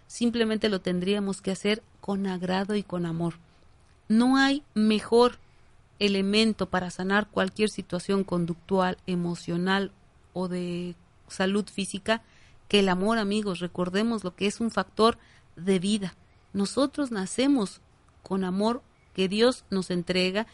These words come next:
y que es ese amor divino con el cual Él nos crea.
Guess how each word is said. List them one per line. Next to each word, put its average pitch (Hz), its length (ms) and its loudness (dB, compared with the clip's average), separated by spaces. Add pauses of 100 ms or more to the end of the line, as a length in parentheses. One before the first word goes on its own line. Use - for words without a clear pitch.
(300)
y 202 80 -4
que - 100 -6
es 233 120 -2
ese 226 180 0
amor 214 260 2
divino 202 320 0
con 190 160 -4
el 180 160 0
cual 185 320 0
Él 185 260 0
nos 180 240 -4
crea. - 440 -16